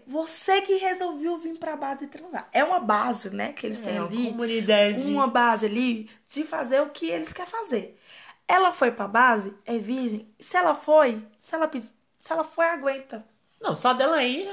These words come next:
Speaker 2: aguenta, né?
Speaker 1: É.
Speaker 2: E aí tem aquela coi-, daquela questão, né, do, do personagem do zero zero seis, né? Que ele tá bravo que, ah, já que o zero seis, zero zero seis não deu conta e agora você vem aqui, a-,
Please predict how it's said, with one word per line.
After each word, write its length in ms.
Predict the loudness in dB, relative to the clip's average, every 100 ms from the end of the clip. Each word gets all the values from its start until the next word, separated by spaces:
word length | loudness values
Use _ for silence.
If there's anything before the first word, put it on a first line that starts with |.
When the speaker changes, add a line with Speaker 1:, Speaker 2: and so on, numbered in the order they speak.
| -8
Speaker 2:
aguenta, 440 | -6 -4 -4 -6
né? 260 | -4 -4 -6 -16 -18 -8
Speaker 1:
É. 280 | -4 -4 -6 _
Speaker 2:
E 100 | 2
aí 400 | 4 4 0 -2
tem 120 | -2
aquela 260 | 0 4 2
coi-, 160 | 2 -6
daquela 380 | -2 -2 0 -2
questão, 380 | -4 -4 -4 -2
né, 160 | -6
do, 540 | -4 -6 -6 -6 -6 -8
do 120 | -6
personagem 600 | -6 -6 -4 -4 -4 -10
do 120 | -10
zero 240 | -2 -2
zero 280 | -2 -4 -6
seis, 420 | -8 -8 -6 -8
né? 160 | -8 -10
Que 180 | -8 -8
ele 220 | -6 -6
tá 180 | -4 -4
bravo 680 | -4 0 2 2 0 -6 -10 -14 -20 -20 _
que, 480 | -10 -6 -2 -2 2
ah, 260 | 4 4
já 140 | 0 -6
que 100 | -4
o 40 |
zero 200 | -4 -4
seis, 360 | -6 -6 -6 -8
zero 400 | -8 -4 -4 -4
zero 240 | -6 -8
seis 280 | -10 -12 -10
não 140 | -10
deu 140 | -10 -12
conta 480 | -8 -6 -6 -8
e 100 | -6
agora 240 | -4 -2 -2
você 140 | -4
vem 160 | -8 -8
aqui, 200 | -8 -8
a-, 140 | -8